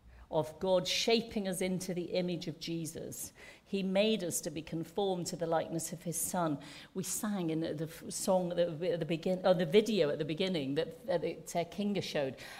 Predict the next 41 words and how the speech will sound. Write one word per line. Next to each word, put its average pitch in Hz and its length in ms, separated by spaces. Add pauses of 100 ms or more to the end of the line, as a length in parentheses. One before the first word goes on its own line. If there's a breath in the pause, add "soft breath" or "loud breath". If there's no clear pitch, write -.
(100)
a 190 140
people 254 520
potter. - 640
Did 196 160
you 240 60
pick - 240
out 226 160
those 233 220
words? 240 400 (380 loud breath)
That 208 140
God 254 240
is 220 120
a 202 60
people - 500
potter, - 580 (920 loud breath)
making 170 420
us 127 380
into 151 260
his 135 240
image. 131 380
Two 202 240
Corinthians 160 720
three 143 500 (400 loud breath)
says 175 380
that 165 160
the 165 100
Lord, 208 460
who's 156 220
the 156 80
Spirit, 202 560
makes 170 340
us 156 160
more 226 400
and 196 140
more 185 200
like 175 280
him 151 240
as 175 240
we 180 100
are 160 120
changed 175 800